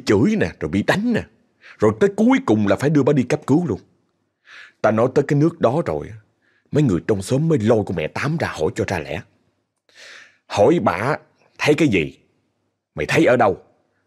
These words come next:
Tại sao mà dám nói như vậy? Thì bà trả lời mà. Bà trả lời một câu mà nghe muốn xỉu luôn. Bà nói vậy nè.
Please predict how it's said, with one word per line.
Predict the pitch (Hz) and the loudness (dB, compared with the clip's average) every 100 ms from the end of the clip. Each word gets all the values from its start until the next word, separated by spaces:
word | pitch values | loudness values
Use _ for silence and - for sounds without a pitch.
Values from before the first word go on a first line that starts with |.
| _ | _
Tại | - 165 | 0 0
sao | 156 170 | 2 -2
mà | 127 101 104 | -2 -2 0
dám | 175 226 | 2 2
nói | 254 | 4
như | 226 92 | 2 0
vậy? | 78 - _ _ _ _ _ _ - - _ _ _ | -4 -8 _ _ _ _ _ _ -20 -20 _ _ _
Thì | 113 | 0
bà | 110 135 | 0 0
trả | 175 | 0
lời | 143 120 113 | 2 0 -2
mà. | 117 _ _ - - - - | -8 _ _ -20 -20 -14 -2
Bà | 165 | 0
trả | 165 | 4
lời | 175 120 | 4 4
một | 120 113 - | 2 -2 0
câu | 165 160 | 2 4
mà | 139 98 | 2 0
nghe | 151 | 0
muốn | 151 208 | 2 0
xỉu | 180 - 139 190 | -2 -2 -2 -2
luôn. | 135 - _ _ _ _ _ - | -4 -6 _ _ _ _ _ -6
Bà | 85 | -4
nói | 90 117 151 143 | -2 0 0 0
vậy | 78 | -4
nè. | - | -8